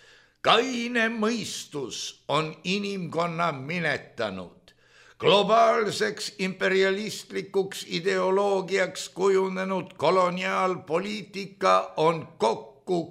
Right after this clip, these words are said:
kukkumas, ähvardades lömastada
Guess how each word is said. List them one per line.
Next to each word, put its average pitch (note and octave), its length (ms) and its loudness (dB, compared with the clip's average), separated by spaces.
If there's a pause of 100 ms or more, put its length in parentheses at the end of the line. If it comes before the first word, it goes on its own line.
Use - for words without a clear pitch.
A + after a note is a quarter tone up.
kukkumas, A2 1080 2 (380)
ähvardades E3 1080 2
lömastada E3 1400 2